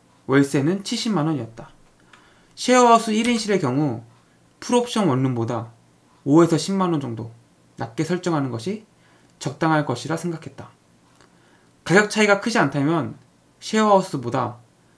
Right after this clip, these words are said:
원룸을 선택할 가능성이 컸다. 반면 고시원보다는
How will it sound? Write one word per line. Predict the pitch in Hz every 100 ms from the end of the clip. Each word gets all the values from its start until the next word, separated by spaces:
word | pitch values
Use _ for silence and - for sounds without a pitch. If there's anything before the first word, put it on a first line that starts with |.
| _ -
원룸을 | 139 165 170
선택할 | 160 180 - -
가능성이 | 117 110 139
컸다. | - - - - _ _ _ _ _ - - _
반면 | - 156 175 147 107 - _ _ _ _ -
고시원보다는 | 165 170 202 190 147 131 123 147 113